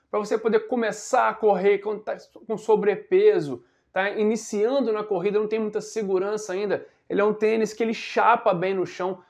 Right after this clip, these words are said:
te dá uma segurança durante a sua corrida, você não vai girar o pé, ele é bem, bem, bem estável.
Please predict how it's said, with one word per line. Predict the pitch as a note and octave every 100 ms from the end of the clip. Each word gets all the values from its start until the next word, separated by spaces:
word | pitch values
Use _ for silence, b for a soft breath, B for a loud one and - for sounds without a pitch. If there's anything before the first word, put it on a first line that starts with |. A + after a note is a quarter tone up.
| b
te | - A3
dá | E3 F3 G3
uma | G#3 F3+
segurança | E3+ E3 D#3 D#3 D#3+
durante | D#3 D#3 E3
a |
sua | E3 D#3
corrida, | - C#3 C3+ F3+ C3+ - _ -
você | D3+ E3
não | D#3+ F#3 F#3
vai | C#3 D3+ F3 F3+ D3
girar | C3 D#3+ C#3+ D3 E3
o | D3
pé, | - B2+ C3+ D3+ - _
ele | -
é | F3
bem, | C#3+ C#3 F3 F#3+ G3+ F3 D3
bem, | D#3 F3+ E3+ C#3+
bem | E3+ F3+
estável. | - - D3+ E3 C3